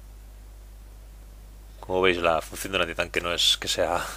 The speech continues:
hiper apasionada ni divertida. Pero bueno, cada uno tiene su función.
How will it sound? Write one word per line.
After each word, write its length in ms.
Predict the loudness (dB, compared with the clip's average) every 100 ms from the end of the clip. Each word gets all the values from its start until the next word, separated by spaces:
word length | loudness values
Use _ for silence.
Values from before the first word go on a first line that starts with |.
| -8
hiper 260 | 0 4 6
apasionada 580 | 8 8 8 8 8 8
ni 100 | 6
divertida. 560 | 0 -2 4 10 10 8 -2 -10 -12 -12 -12 -14 -14 -14 -14 -14 -14 -16 -16 -14 -14 -14 -14 -12 -12 -12 -14 -10 -10 -4
Pero 160 | 2
bueno, 160 | 2 6
cada 160 | 8 8
uno 140 | 6
tiene 160 | -2 -2
su 80 |
función. 420 | -6 2 6 6